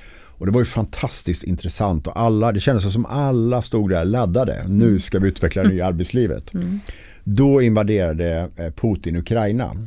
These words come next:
Speaker 1: Så det är klart att vi sk-, vi gör det här nu parallellt med att vi hanterar, eh, stigande inflation, höga
Speaker 2: Mm.
Speaker 1: räntor, en
Speaker 2: Mm.
Speaker 1: osäker omvärld. Det är lite synd.
Speaker 2: Mm.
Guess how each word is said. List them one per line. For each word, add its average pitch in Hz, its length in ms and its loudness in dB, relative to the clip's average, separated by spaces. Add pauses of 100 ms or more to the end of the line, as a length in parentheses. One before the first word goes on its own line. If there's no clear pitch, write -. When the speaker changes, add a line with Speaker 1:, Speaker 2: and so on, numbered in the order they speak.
(720)
Speaker 1:
Så - 140 -2
det 117 40 6
är 113 40 0
klart 135 180 4
att 95 120 0
vi 107 80 2
sk-, - 200 -4
vi 113 80 2
gör 127 240 4
det 113 80 4
här 113 120 4
nu 101 140 2
parallellt 123 800 0
med 90 160 0
att 85 140 -6
vi 95 60 0
hanterar, 104 1000 0 (140)
eh, 78 560 -8
stigande 92 400 0
inflation, 143 760 0
höga 85 260 0
Speaker 2:
Mm. 85 80 0
Speaker 1:
räntor, 113 720 2
en - 60 -8
Speaker 2:
Mm. 92 140 -2
Speaker 1:
osäker 87 400 -2
omvärld. 95 520 0
Det 104 60 2
är 123 40 2
lite 135 200 -2
synd. 135 640 2
Speaker 2:
Mm. 175 260 0